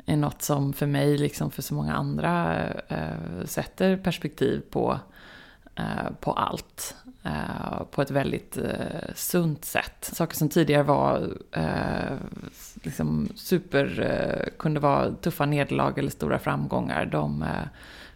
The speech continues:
blir inte riktigt lika, eh, viktiga när man har, eh, barnen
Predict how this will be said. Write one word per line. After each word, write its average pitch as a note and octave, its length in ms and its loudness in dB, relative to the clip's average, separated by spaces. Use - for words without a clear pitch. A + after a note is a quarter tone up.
blir E3 200 2
inte D3+ 160 0
riktigt - 340 -2
lika, - 460 2
eh, - 540 -6
viktiga - 520 -6
när - 120 -4
man D2+ 160 -2
har, - 360 -6
eh, - 680 -8
barnen - 640 -2